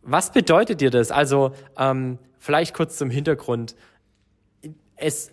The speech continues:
es ist keine Voraussetzung, Herrenberger Stadtmarketing-Mitglied zu sein, bevor man hier ein Interview in diesem Podcast geben darf.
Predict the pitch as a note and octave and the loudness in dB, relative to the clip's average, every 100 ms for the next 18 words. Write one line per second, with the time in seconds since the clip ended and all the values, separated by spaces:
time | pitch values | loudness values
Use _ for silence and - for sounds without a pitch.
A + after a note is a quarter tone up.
0 | - D3 C#3 G#3 - - D#3 D#3 C#3+ A#2+ | -12 -8 -2 -2 0 0 2 2 0 2
1 | D3+ D#3+ D#3 C#3 D#3 C#3+ D3 B2 D3+ D3+ | 2 4 0 0 0 0 -2 0 2 4
2 | C3+ C3+ C3+ C3 - - _ - - - | 2 4 2 2 -4 -18 _ -20 -14 -4
3 | C3+ C3+ C#3 E3 C#3+ - B2 B2 B2 - | -4 0 0 0 0 -4 -2 -2 -4 -4
4 | B2 B2 - - _ - - B2 A#2 G#2+ | -4 -4 -6 -20 _ -12 -8 -4 0 2
5 | B2+ D3+ D3+ - B2+ - - C#3+ C#3 C#3 | 4 2 -2 0 0 2 2 6 4 2
6 | C3+ B2 B2 C3+ - B2 E3 D3+ A#2 A#2 | 0 -2 0 0 0 -2 -2 -2 -2 -4
7 | B2+ A#2 A2+ A2 E3+ - A2+ - A#2 G#2+ | -4 -6 -6 -2 -2 -2 -6 -4 -6 -4
8 | G2+ B2 - | -4 -6 -6